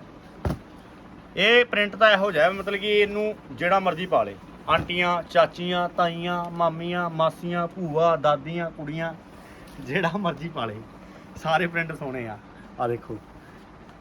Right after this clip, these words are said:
ਸਾਰੇ ਕਲਰ ਸੋਹਣੇ ਆ, ਮਤਲਬ ਕਿ ਫਲਾਵਰ ਸੈਂਡ ਦੀ ਸ਼ੇਡ ਆ, ਮੈਚਿੰਗ ਪ੍ਰਿੰਟ ਬਾਟਮ ਹੈ, ਪ੍ਰਿੰਟ ਬਾਟਮ ਕਰੀ ਹੋਈ ਹੈ, ਬਾਟਮ ਦੇ ਪ੍ਰਿੰਟ ਹੈ, ਰਾਮਟੈਕਸ ਬ੍ਰਾਂਡ ਲੋਗੋ ਲੱਗਿਆ ਹੋਇਆ,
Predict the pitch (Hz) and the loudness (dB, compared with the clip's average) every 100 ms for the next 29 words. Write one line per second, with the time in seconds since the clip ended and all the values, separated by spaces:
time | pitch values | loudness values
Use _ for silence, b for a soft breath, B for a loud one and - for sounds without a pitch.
0 | - - 147 180 170 160 160 151 139 120 | -6 2 2 2 2 0 0 -2 -4 -6
1 | 113 113 110 110 - - - - - - | -8 -10 -12 -12 -16 -20 -20 -20 -18 -16
2 | - - 139 147 156 156 156 156 143 131 | -16 -12 -2 -2 -2 -6 -6 -6 -2 -2
3 | 151 - - - - - 135 143 180 170 | -2 -6 -18 -20 -18 0 2 2 2 -2
4 | 170 160 156 151 147 175 175 175 165 165 | 0 -2 -2 0 0 0 -2 -2 -4 -4
5 | 160 151 156 160 143 139 117 110 117 135 | -4 -4 -2 -4 -4 -4 -4 -4 -4 -4
6 | 147 165 165 147 131 123 139 147 156 156 | -2 -6 -2 -4 -2 0 2 2 0 -2
7 | 131 143 151 165 B B B - 139 147 | 0 2 2 0 B B B -2 0 2
8 | 151 151 113 139 143 151 | 2 2 0 -2 -2 -4